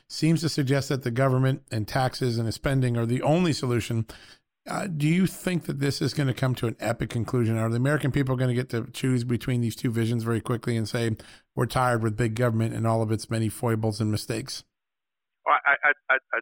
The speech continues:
Speaker 2: think so, because at, at, at, at the end of the day, uh, there is, as Aristotle once said, there is a dynamic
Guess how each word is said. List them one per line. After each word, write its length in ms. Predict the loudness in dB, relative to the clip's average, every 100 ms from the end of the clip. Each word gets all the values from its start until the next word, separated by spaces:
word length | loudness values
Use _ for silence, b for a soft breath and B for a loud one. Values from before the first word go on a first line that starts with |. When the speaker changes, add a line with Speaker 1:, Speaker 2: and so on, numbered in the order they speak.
| -8
Speaker 2:
think 160 | -20 -16 -10
so, 300 | -8 -8 -12 _ _ -10
because 300 | -2 2 0 2
at, 140 | 0 0 -2
at, 160 | 0 0 _ -2
at, 100 | -2 -2 0
at 80 | 0 0
the 80 | -4 0
end 260 | -2 -2 _ _ -2
of 140 | -2
the 80 | -4 -4
day, 380 | -2 -2 -4 -10 _ b b b _ _ -8 0
uh, 380 | 2 2 -2 -8 _ _ _ _ 2
there 220 | 4 4
is, 320 | 2 0 0 _ 0
as 140 | 0 2
Aristotle 720 | 2 4 0 -2 0 0 -2 -8
once 240 | -8 -8 _ -2
said, 240 | 0 0 -2 _ _ _ _ -2
there 160 | 0 2
is 100 | 0
a 160 | -4 -6 -6
dynamic 640 | -6 -8 -2 -2 -2